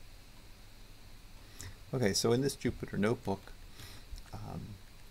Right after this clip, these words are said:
edits and things like that are automatically saved, which is,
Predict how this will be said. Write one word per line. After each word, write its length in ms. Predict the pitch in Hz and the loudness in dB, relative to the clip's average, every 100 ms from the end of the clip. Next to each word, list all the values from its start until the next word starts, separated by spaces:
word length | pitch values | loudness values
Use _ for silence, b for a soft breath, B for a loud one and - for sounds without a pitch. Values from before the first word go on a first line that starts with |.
| - - - - - - - - - | -12 -14 -12 -12 -6 -6 -6 -14 2
edits 320 | 127 135 131 120 | 10 10 10 6
and 80 | |
things 240 | 113 113 107 | 6 4 6
like 160 | 104 | 4
that 140 | 104 98 | 6 4
are 80 | - | 6
automatically 540 | 101 107 101 98 - - | 8 8 8 4 0 0
saved, 500 | - 71 - - - - | 2 2 0 -6 -8 -6
which 240 | - - - | -6 -4 -4
is, 300 | 87 90 | -4 -4